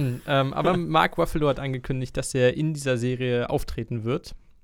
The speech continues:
Speaker 1: Also die Serie wird höchstwahrscheinlich auf Disney Plus irgendwann kommen, weil Marvel.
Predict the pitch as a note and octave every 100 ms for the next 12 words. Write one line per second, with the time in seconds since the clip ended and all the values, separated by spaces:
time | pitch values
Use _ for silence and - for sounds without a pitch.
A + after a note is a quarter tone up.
0 | - - - C3+ A2 A2 G#2+ A#2 A2+ G#2+
1 | - - B2+ B2 A2+ G#2+ A#2+ A2+ - D#3+
2 | - C3+ C3+ C3+ B2+ - C#3 C#3+ A#2+ A2
3 | A2 - A#2 A#2+ B2+